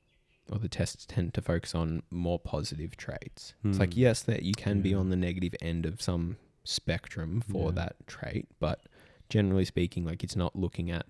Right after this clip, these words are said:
Speaker 1: the malevolent aspects of quote
Speaker 2: Hmm.
Speaker 1: unquote human nature.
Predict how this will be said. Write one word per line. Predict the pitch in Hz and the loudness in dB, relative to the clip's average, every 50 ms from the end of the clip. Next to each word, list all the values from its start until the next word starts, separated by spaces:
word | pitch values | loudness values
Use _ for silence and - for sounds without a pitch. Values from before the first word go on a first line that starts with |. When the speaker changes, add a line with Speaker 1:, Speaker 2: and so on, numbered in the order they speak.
| - - | -8 -6
Speaker 1:
the | - 78 73 78 80 80 - - - - - - - - - _ _ _ _ | -4 -2 -2 -2 -2 -4 -4 -6 -10 -16 -20 -20 -20 -20 -20 _ _ _ _
malevolent | - 87 87 85 82 80 80 80 78 78 78 - - | -2 0 0 0 0 0 -2 -2 -2 -2 -2 -4 -6
aspects | - - - - - - - - - - - | -8 -8 -8 -8 -6 -6 -6 -6 -8 -8 -8
of | - - - 80 - - - - - - - - _ | -6 -4 -4 -4 -6 -10 -14 -20 -20 -20 -20 -20 _
quote | - - 87 78 | -2 0 0 2
Speaker 2:
Hmm. | 90 85 | 2 0
Speaker 1:
unquote | 82 80 - 73 71 - - | 0 -2 -2 -2 -4 -4 -6
human | - - 76 69 65 | -6 -4 -4 -4 -4
nature. | 64 60 - - - - - - 123 | -6 -8 -8 -8 -10 -10 -8 -8 -10